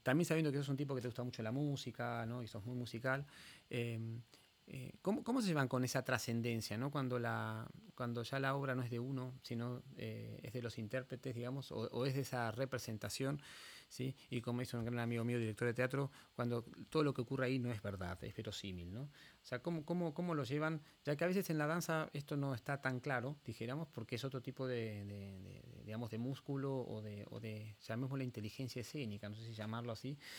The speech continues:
pero no porque esté compartimentada, sino porque no tiene esa relación con la, con la cotidianeidad que tiene el teatro de representar, ¿no? De ser interpretado. Entonces, te quería pregun-, preguntar tanto a uno como al otro, ¿cómo, cómo sienten que es esa trascendencia? Y no hablo de la trascendencia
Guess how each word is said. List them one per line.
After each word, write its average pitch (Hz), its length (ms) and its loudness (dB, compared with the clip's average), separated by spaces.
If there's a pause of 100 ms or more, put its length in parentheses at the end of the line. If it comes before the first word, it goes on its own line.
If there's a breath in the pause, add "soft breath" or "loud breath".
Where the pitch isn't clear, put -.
(300 loud breath)
pero 120 120 6
no 143 80 10
porque 147 180 8
esté 143 120 2
compartimentada, 127 720 4
sino 123 240 -2
porque 123 300 -2
no 123 240 0
tiene 131 260 0
esa 117 220 0
relación 110 400 -2
con 113 180 -2
la, 95 320 0 (180)
con 107 140 0
la 107 80 4
cotidianeidad 117 760 2
que 135 100 -2
tiene 127 180 0
el 120 80 -2
teatro 127 320 0
de 113 140 0
representar, 104 640 -2
¿no? 120 160 -4
De 123 100 -2
ser 120 160 -6
interpretado. 104 640 -4 (540 loud breath)
Entonces, 147 160 -2
te 147 100 -2
quería 190 140 0
pregun-, 165 300 0
preguntar 139 400 0 (160)
tanto 139 240 0
a 123 40 2
uno 135 220 0
como 120 160 0
al 123 80 0
otro, 143 280 0 (260 soft breath)
¿cómo, 151 320 2
cómo 160 200 2
sienten 127 340 0
que 110 80 -4
es 107 60 -4
esa 113 200 -2
trascendencia? 104 640 0
Y 123 40 0
no 165 140 4
hablo 143 160 6
de 117 80 6
la 107 80 4
trascendencia 104 760 2